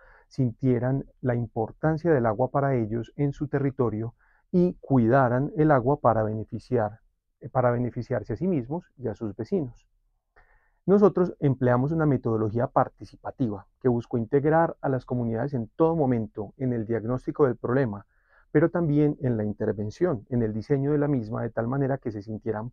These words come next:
parte de y quisieran aportar a la solución. Uno de los resultados que encontramos es que las expectativas empíricas, esa es una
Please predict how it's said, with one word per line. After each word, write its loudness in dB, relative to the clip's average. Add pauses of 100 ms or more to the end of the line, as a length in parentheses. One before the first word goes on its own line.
parte 2
de -4 (360)
y -2
quisieran -2
aportar -2
a -2
la -2
solución. -2 (880)
Uno 8
de 6
los 8
resultados 0
que -2
encontramos -2
es 0
que -4
las -2
expectativas -2
empíricas, -4
esa 0
es 0
una 2